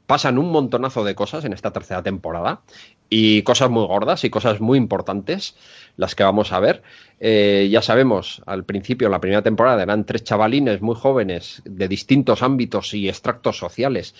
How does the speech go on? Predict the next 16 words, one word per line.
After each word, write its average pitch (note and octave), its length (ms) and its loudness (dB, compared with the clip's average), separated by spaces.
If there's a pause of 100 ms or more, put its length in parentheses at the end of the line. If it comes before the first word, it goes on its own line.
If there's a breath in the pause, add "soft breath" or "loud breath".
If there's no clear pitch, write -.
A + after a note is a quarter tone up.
(320 soft breath)
que C#3 220 4
cada F#2+ 220 0
uno A#2 240 2
a F#2+ 60 -2
su G#2 140 -4
manera A2 300 0
intentaba G#2+ 1000 2
progresar G#2+ 560 -2
dentro, G#2 500 -4 (240)
dos A2 300 0
de A#2+ 80 4
ellos A2 260 0
de F#2+ 120 -6
sus A2 180 -8
familias A2 520 0
mafiosas, D3 720 -2